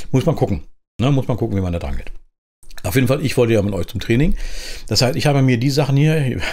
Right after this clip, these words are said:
wie ihr es von mir gewohnt seid, habe ich eine Excel-Tabelle gemacht. Äh, und hier habe ich mir dann im Prinzip mal so ein bisschen angeschaut, ähm, woran könnten wir denn mal so trainingstechnisch arbeiten.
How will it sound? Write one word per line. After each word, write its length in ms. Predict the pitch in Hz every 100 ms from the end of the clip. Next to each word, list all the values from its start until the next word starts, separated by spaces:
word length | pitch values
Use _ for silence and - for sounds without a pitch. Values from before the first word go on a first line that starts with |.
| -
wie 120 | 107
ihr 80 | 107
es 60 | -
von 120 | 87
mir 80 | 87
gewohnt 320 | 82 98 113
seid, 140 | 95
habe 80 | 80
ich 60 | 78
eine 100 | 76
Excel-Tabelle 540 | 82 - 110 98 101
gemacht. 280 | 98 98 107 - - - 139 -
Äh, 60 |
und 300 | 95 98 117
hier 100 | 107
habe 80 | 147
ich 80 | 143
mir 140 | 139
dann 140 | 131 123
im 40 |
Prinzip 320 | 110 113 139
mal 160 | 135 123
so 80 | 117
ein 80 | 120
bisschen 300 | - 123 -
angeschaut, 640 | 135 131 - 110 117 120
ähm, 320 | - 107 107 113
woran 640 | 98 98 110 113 110 113 -
könnten 460 | 110 104 107 85
wir 120 | 92
denn 240 | 92 92 101
mal 320 | 90 85 90
so 140 | 90 92
trainingstechnisch 1120 | - 98 95 98 - - 107 - 92 90 - -
arbeiten. 720 | 104 98 90 - 76 - -